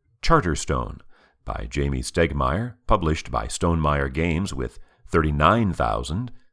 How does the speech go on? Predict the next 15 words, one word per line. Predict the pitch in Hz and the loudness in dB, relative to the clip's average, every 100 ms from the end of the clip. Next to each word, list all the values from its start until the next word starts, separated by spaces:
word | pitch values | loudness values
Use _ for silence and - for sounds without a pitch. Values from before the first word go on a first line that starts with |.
| - | -6
seven | - 92 90 | 0 2 2
hundred | 82 78 71 65 | 0 -2 -4 -2
seventeen, | 87 73 69 - 101 71 101 - _ _ _ _ - | -2 -2 -4 -4 -4 -4 -6 -12 _ _ _ _ 0
eleven | 107 107 92 | 4 6 6
hundred | 101 110 87 101 | 4 2 0 0
more | 82 73 71 | -2 0 0
than | 71 65 65 - - | -2 -4 -6 -10 -14
Kingdom | - 85 71 71 | -6 -4 -2 -2
Death | 69 67 | -2 -4
Monster, | 71 62 65 - 85 | -4 -4 -4 -4 -4
an | 78 | -2
increase | 98 104 - 82 71 | -2 -2 -2 -2 -4
of | 64 - | -10 -6
twenty-two | - 131 90 78 - 113 85 67 | -4 -2 -4 -8 -6 -4 -2 -4
thousand | - - 107 143 90 64 57 65 98 | -2 6 6 6 0 -4 -8 -8 -10